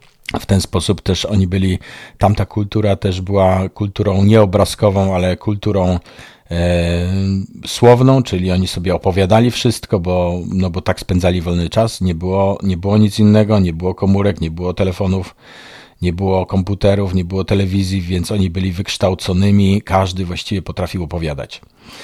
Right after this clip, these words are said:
No i siedzieli sobie, e, ludzie już, e, było późno, pięć tysięcy mężczyzn plus kobiety i dzieci, czyli tam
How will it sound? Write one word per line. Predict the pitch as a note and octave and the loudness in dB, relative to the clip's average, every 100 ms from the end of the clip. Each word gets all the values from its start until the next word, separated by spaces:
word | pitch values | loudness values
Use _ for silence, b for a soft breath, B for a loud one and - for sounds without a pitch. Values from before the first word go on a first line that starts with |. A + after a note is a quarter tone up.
| B B B B B B _ _ | B B B B B B _ _
No | A2 | 4
i | D3 | 6
siedzieli | D#3+ D#3 D#3 E3+ | 6 2 2 2
sobie, | - B2+ G#2 A2+ D3+ B3 - | 2 0 4 6 4 2 -6
e, | - A2 G#2+ G#2+ G#2 | -2 2 4 4 4
ludzie | A#2+ A2+ A2+ | 4 4 4
już, | A2 G#2 - | 4 0 -2
e, | A2+ G2+ | 0 0
było | F2+ A#2+ A2 | 0 2 2
późno, | - A2 F2 G2 C3+ - _ _ _ _ - _ - - - - - | 2 0 2 2 2 0 _ _ _ _ -20 _ -14 -10 -8 -8 -4
pięć | G#2+ G#2+ | 0 0
tysięcy | - - G#2+ F#2+ G#2 F#2+ F#2 F#2 F#2+ | 0 0 0 0 -2 0 0 -2 -2
mężczyzn | G#2+ A2+ A#2 - G2 - | 4 4 4 2 -6 -6
plus | - G2+ - | -6 -6 -4
kobiety | G2+ A2 - | -2 -2 0
i | F#2+ | -2
dzieci, | F#2+ F#2 F#2+ | -2 -4 -4
czyli | - F#2 F#2+ | -6 -4 -2
tam | G2 F#2+ F2+ F2 F#2 | 0 0 2 0 -2